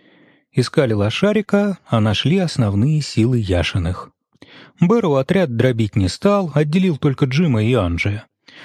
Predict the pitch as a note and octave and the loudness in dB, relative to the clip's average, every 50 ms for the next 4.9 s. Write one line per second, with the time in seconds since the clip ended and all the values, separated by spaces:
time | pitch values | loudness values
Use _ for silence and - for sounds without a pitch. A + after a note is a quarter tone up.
0 | - - _ - A2 G2+ - - D#3 G3+ G#3 G3+ G3 F#3+ - - - E3 C#3+ - | -20 -8 _ -2 -2 -2 -2 -2 0 0 2 0 0 -2 -2 -2 -2 -2 -2 -2
1 | - F3+ D#3+ C3+ A2 F#2 G2 F#2 F2 - - - - G3 G3+ F#3+ E3+ D#3+ D3 F#3+ | -2 0 0 0 0 0 0 0 0 0 -2 0 0 0 0 2 0 0 0 -2
2 | F#3 E3 _ - - G3 E3+ - C#3+ C#3 C3 - - E3+ D#3 C3+ B2 - - - | -2 -4 _ -2 0 0 0 0 0 0 0 0 0 0 0 0 0 -2 -4 -4
3 | - B2+ B2+ B2 C#3 C3+ A2 G#2+ G2 G#2 A2 A2 A#2 C#3 B2+ G#2 - - A2 - | -2 0 0 2 2 2 2 2 2 2 0 2 2 0 0 0 0 -2 -2 0
4 | - C3+ B2+ G#2+ G2 - - B2 A2+ G2 F#2 E2 D#2 E2+ - - A#2+ | 0 0 0 0 -2 -2 -2 0 0 -2 -2 -2 -4 -4 -6 -6 -8